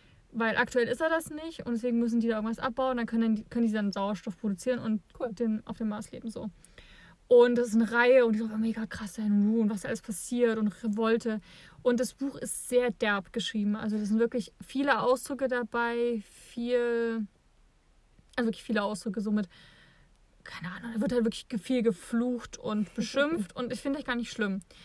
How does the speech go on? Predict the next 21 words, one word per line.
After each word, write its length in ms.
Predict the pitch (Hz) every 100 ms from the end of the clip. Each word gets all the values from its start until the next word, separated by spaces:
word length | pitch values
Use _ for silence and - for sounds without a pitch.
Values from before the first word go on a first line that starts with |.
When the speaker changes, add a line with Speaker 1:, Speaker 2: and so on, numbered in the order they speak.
| - -
Speaker 1:
Das 100 | 214
Problem 380 | - 220 233 285
ist 160 | 302 -
nur, 100 | 254
der 140 | 240
Sprecher 640 | - - - 247 277 262
hat 140 | 226 240
so 80 | 262
eine 420 | 247 240 226 226 - - - - - _
chronische, 720 | - 131 226 269 330 359 - 349 415 466 _ - _ _
passiv-aggressive 1400 | - 269 269 311 - - 233 - - 247 226 247 247 233
Stimmlage. 640 | - - 240 208 208 208 208 - -
Die 60 | 247
Speaker 2:
Oh 40 |
Speaker 1:
gante 240 | 294 415
Speaker 2:
Gott. 80 | 494
Speaker 1:
Zeit 260 | - 240 220 - - 370
ist 220 | 277 -
er 100 | 277
halt 240 | 262 262 240
so, 140 | 247